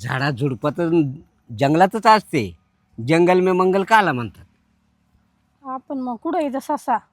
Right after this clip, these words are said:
Speaker 1: मधी.
Speaker 2: मध्ये जायचंय का?
Speaker 1: हा, आपल्याला मध्ये जायचं आणि मध्ये गेलं का दार लावून घेऊ आपण.
Speaker 2: असं का बरं ससा?
Speaker 1: मग पळायला नको बाहेर.
Speaker 2: कोण, ससा का आपण?
Speaker 1: अम, ससा बी ना, आपण बी.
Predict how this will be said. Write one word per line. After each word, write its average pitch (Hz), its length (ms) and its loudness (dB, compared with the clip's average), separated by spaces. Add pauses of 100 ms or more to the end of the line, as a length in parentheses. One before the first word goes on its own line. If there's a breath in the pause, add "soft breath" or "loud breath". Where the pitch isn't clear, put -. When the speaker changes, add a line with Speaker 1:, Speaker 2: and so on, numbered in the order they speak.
Speaker 1:
मधी. 208 420 4 (960)
Speaker 2:
मध्ये 440 300 0
जायचंय 381 360 0
का? 254 100 0
Speaker 1:
हा, 220 140 6
आपल्याला 208 280 2
मध्ये 240 220 -2
जायचं 131 360 -4 (540)
आणि 156 180 2
मध्ये 196 260 4
गेलं 196 180 4
का 190 100 0
दार 196 180 6
लावून 233 220 2
घेऊ 220 120 2
आपण. 151 300 -2 (680)
Speaker 2:
असं - 200 2
का 508 160 6
बरं 480 260 0
ससा? 285 260 2 (420)
Speaker 1:
मग 139 120 -2
पळायला 180 400 4
नको 180 220 0
बाहेर. 160 260 2 (1040)
Speaker 2:
कोण, 302 120 0
ससा 403 340 4
का 381 120 4
आपण? 311 380 2 (300)
Speaker 1:
अम, 156 420 2
ससा 208 340 0
बी 202 120 2
ना, 208 120 4
आपण 214 220 4
बी. 156 360 2